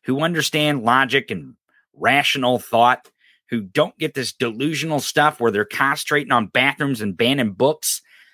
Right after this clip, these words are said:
and trying to take away a woman's right to her privacy in a doctor's office and procedures that save her fucking life? Or do you want these dummies who absolutely are not tethered to reality? They won't shut the fuck up.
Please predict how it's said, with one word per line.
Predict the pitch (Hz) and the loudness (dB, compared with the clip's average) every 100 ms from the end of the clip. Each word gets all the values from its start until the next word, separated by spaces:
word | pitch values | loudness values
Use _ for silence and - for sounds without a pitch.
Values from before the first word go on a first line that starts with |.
| _ _ - | _ _ -10
and | 110 | -8
trying | - 147 160 | -2 -2 0
to | 143 | -2
take | - - | -4 -2
away | 131 147 | 0 2
a | 131 | 2
woman's | 113 151 139 92 | 0 -2 -4 -2
right | 113 143 - _ _ _ _ - | 0 0 -4 _ _ _ _ -4
to | 120 | -2
her | 131 | -2
privacy | - - 147 151 156 151 165 | -4 -4 0 0 0 -4 -2
in | 123 | -2
a | |
doctor's | 90 139 143 147 135 | 0 0 0 -4 -2
office | 143 143 147 139 | -2 -2 -4 -6
and | 98 80 | -8 -6
procedures | - 110 - 160 156 156 127 | -6 -4 -2 -2 -2 -2 -2
that | - | -4
save | - 147 | -2 0
her | 139 | 0
fucking | 127 143 - 113 | 0 0 -2 -4
life? | 104 156 190 - - - - - _ - | 0 2 2 -4 -20 -20 -20 -20 _ 0
Or | 120 | 0
do | 101 165 | 0 -4
you | 202 | -2
want | 185 190 | 0 0
these | - 160 98 | -2 -8 -2
dummies | 147 160 147 127 | -2 0 -2 -4
who | 127 127 | -6 0
absolutely | 147 143 143 139 127 | 0 0 0 2 4
are | 120 | 4
not | 120 120 | 4 0
tethered | - 123 107 92 | 0 0 0 -2
to | 107 | 0
reality? | 101 98 92 80 71 - _ _ - | 2 0 -2 -4 -8 -14 _ _ -2
They | 117 | 0
won't | 127 175 - | 2 0 -2
shut | - 156 - | -2 -2 -2
the | 135 | -6
fuck | - 120 - 90 | 2 2 2 -4
up. | 82 | -6